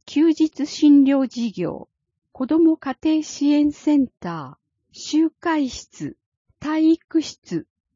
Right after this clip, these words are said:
健康増進施設、社会福祉協議会事務所、郷土資料室、市民開放施設などの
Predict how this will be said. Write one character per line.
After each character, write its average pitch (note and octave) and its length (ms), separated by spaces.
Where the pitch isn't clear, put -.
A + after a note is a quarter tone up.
健 D#4+ 220
康 D4+ 200
増 C#4+ 260
進 C#4+ 340
施 - 200
設、 - 480
社 - 240
会 D#4 300
福 - 240
祉 - 260
協 D4+ 280
議 D4 140
会 C4+ 380
事 A3+ 140
務 A#3+ 180
所、 - 320
郷 D#4+ 300
土 D#4 160
資 - 260
料 C#4+ 240
室、 - 480
市 - 340
民 C#4 280
開 C#4+ 320
放 D#4 300
施 - 160
設 - 400
な G#3 200
ど F#3 140
の D#3 220